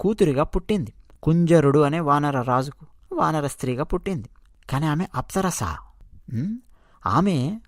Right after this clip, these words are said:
వానర స్త్రీగా జన్మించినప్పటికీ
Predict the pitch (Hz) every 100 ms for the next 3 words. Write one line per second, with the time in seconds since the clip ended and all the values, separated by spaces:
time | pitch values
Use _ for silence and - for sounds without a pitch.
0 | - 90 92 113 160 185 170 - 165 160
1 | 147 107 107 127 127 135 135 147 202 233
2 | 214 160